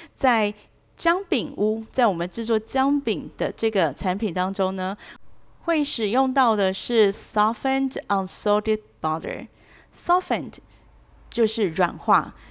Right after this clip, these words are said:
unsalted，无盐，没有加盐的奶油，softened unsalted butter，软化的无盐奶油。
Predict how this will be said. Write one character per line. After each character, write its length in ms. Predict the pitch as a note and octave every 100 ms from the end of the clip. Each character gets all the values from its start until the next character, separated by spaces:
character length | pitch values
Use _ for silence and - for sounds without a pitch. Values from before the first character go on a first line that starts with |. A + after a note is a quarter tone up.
| - - - -
unsalted， 640 | B3 G#3+ C4+ A#3+ - - - - - - -
无 220 | F#3+ G#3+
盐， 420 | G#3+ F3+ F3 A#3 - -
没 100 | -
有 100 | A3
加 280 | F#3 G#3 G#3
盐 260 | G3+ F3 F#3+
的 260 | F3+ - - - -
奶 200 | F#3 D#3+
油， 340 | F3+ E3+ F3 G#3 - -
softened 600 | - - G#3+ A#3 C#4+ D4+ - -
unsalted 680 | G3 F#3 - G3 G3 A3 A3 - -
butter， 460 | F3 E3+ D#3+ - G#3+ - - _ -
软 260 | G3 F#3
化 220 | F#3+ C4+ A3+
的 240 | F#3+ F3 -
无 160 | F#3
盐 280 | F#3+ F#3 F#3+
奶 140 | F#3+ E3
油。 380 | E3+ E3+ -